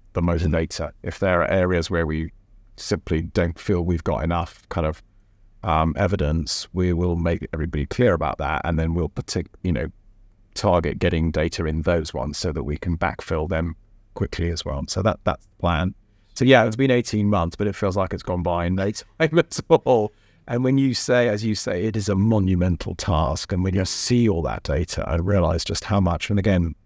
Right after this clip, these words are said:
Speaker 1: I'm pleased to all your listeners, anybody else, the, you know, how grateful we are for the way the industry has really come behind this and the amount of, um, uh,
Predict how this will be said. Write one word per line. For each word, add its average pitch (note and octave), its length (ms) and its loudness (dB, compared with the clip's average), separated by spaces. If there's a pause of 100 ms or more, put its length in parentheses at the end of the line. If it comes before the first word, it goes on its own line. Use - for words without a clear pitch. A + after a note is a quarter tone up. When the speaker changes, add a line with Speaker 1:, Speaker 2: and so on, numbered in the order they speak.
Speaker 1:
I'm - 80 -20 (120)
pleased G2 440 2
to G2 120 -4
all G#2 160 4
your F2+ 140 2
listeners, F2 340 0
anybody F2+ 400 2
else, E2 340 0 (760)
the, G#2+ 100 -2 (180)
you B2+ 140 4
know, E2 100 0
how F#2+ 300 0 (120)
grateful A#2 600 4
we F#2+ 180 2
are E2+ 380 0
for F#2 480 -4
the F2+ 100 -6
way F#2+ 380 4
the F#2 140 2
industry F2+ 600 0
has F2+ 240 -4
really F#2 540 4
come F2 260 0
behind E2+ 460 0
this C2 240 -2
and G2 120 2
the F#2 80 2
amount F2+ 360 0
of, F2 360 -2
um, F2 460 0
uh, F2+ 240 0